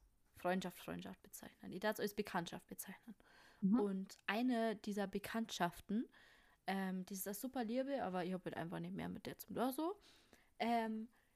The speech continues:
Speaker 1: die hat vor kurzem, keine Ahnung, wo sie an ihrer Frisur geändert. Ich weiß nicht, ich kann da nicht mal sagen, wo sie verändert hat, aber es hat einfach gut ausgeschaut so.
Speaker 2: Mhm.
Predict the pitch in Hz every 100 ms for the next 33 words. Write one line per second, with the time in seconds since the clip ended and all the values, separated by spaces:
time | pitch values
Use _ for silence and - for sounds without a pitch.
0 | _ - 233 240 196 - 226 247 - 240
1 | - - 294 285 240 240 254 - _ -
2 | - 240 233 - 233 285 302 277 214 233
3 | 262 233 220 220 214 - 202 - 269 254
4 | 190 180 180 190 240 339 - _ _ _
5 | - 240 262 277 254 226 - 277 294 269
6 | 262 247 226 254 240 214 - 202 208 -
7 | 220 190 202 247 - - - - 247 262
8 | 214 - - 220 202 - 226 220 208 175
9 | 180 - - 156 160 - 147 147 202 _
10 | _ - 202 240